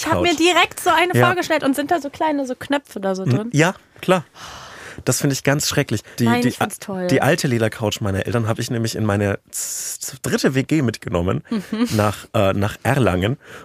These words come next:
Speaker 2: Und es war so eine glänzende Ledercouch. Und manchmal habe ich da drauf geschlafen.
Speaker 1: Oh, nee.
Speaker 2: Und es ist ganz schrecklich, weil dann
Speaker 1: Ah.
Speaker 2: klebt so die nackte Haut
Speaker 1: Ja.
Speaker 2: auf dieser Couch und du musst es richtig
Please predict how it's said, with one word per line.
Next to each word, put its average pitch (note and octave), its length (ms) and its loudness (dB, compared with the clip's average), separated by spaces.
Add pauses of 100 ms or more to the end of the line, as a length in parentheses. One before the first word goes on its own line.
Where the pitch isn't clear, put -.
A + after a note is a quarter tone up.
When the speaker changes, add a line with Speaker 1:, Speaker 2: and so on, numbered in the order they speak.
(120)
Speaker 2:
Und A#2 160 0
es B2 160 -2
war A#2+ 120 2
so B2+ 120 0
eine A#2+ 120 2
glänzende C#3+ 500 2
Ledercouch. B2 600 0
Und A2 80 -4
manchmal C3 340 0
habe C3+ 120 -2
ich - 80 -8
da A2+ 120 2
drauf A#2+ 260 0
geschlafen. A#2 680 0 (140)
Speaker 1:
Oh, G#3 320 2
nee. G3 340 -6 (100)
Speaker 2:
Und B2 160 2
es A#2+ 120 -4
ist - 200 -8
ganz C#3+ 260 2
schrecklich, D3+ 360 0
weil B2+ 80 2
dann A#2+ 100 2
Speaker 1:
Ah. A#2+ 40 -4
Speaker 2:
klebt C#3 420 0
so C3+ 160 0
die B2+ 140 -2
nackte C#3 480 0
Haut C#3 260 2 (240)
Speaker 1:
Ja. G#3+ 120 -4
Speaker 2:
auf E3+ 260 2
dieser C#3+ 240 2
Couch - 240 0
und C#3 40 0
du C3 60 4
musst C#3 160 0
es B2+ 100 -2
richtig - 180 -2